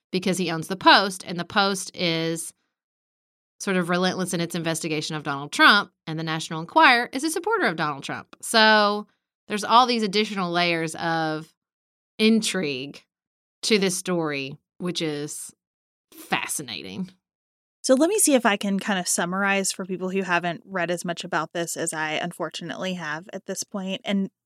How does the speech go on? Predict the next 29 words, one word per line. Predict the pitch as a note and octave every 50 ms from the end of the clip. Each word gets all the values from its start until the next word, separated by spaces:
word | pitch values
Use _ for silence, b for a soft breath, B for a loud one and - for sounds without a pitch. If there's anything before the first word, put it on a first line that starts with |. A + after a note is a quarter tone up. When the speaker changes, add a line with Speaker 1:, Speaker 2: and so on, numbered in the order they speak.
| _ _ _ -
Speaker 2:
just | D4+ - - - -
to | A3+ G3 F#3 E3+ E3+ F#3 _ _
put | - F3 E3
it | D#3
out | D#3+ D3 C#3+ - -
there, | F3+ F3 E3 D#3+ D3+ D#3+ - b b b b b b b b _ _ _ _ _ _ _ -
journalists, | - G3+ F#3 F#3 F3+ F3 F3+ F3+ F3 - -
love | F#3+ F3+ E3+ E3 F3
you. | E3+ E3 E3+ E3+ E3+ -
Thanks | F3 E3+ E3 - -
for | F3 D#3+
your | D#3 E3 E3
work. | D#3 D3+ D#3 - - - _ _ _ _ _ _ _ _ _ _ - -
I | D#4
don't | E4 D4+ A#3 - _ _ _ _ -
need | G3+ G3+ F#3+ F#3+ F#3+
the | - F3+
detailed | G3 - D3+ E3 - - F3+ D#3+ E3+ -
descriptions | A3+ G3+ - - A#3 A3+ - - A#3 A3 G#3
of | A3+ G#3
these | A3+ A3+ -
photographs | - A3+ A3 A#3 A3+ - A3+ A3 G#3+ A3 A3 - - - - - _ _ _
that | - G3+ -
many | A3 A3+ A3+ A3+ A3+
of | G#3 A3
you | A3 A3+
are | A3+ -
offering | - A3 A3 - A3+ A3 A3+ A3+
up. | A3+ A3 A3 A3 -